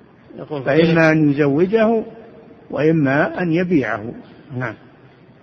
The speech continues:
Speaker 1: يقول فضيلة الشيخ وفقكم الله: ذكر المؤلف رحمه الله أن النفقة تجب على السيد ولو كان العبد آبقاً، فإذا كان العبد آبقاً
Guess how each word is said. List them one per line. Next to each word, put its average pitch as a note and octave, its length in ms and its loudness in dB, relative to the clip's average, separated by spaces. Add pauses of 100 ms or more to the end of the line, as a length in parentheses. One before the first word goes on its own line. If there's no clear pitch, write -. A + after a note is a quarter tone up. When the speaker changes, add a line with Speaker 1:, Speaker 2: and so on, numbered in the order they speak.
(220)
Speaker 1:
يقول B2+ 260 -8
فضيلة D3 400 -6
الشيخ D3+ 420 -8
وفقكم D3 520 -8
الله: D3 420 -4 (640)
ذكر D#3 280 -6
المؤلف D#3+ 480 -2
رحمه D#3 460 -4
الله D3+ 360 -4 (160)
أن D#3+ 120 -4
النفقة D#3 640 -4
تجب D#3 420 -4
على D3 260 -2
السيد D3+ 540 -8
ولو D3 260 -4
كان D#3 280 -4
العبد C#3+ 360 -6
آبقاً، D3 600 -4 (760)
فإذا D#3+ 280 -2
كان D#3+ 240 -2
العبد D3+ 360 -4
آبقاً D#3 580 -4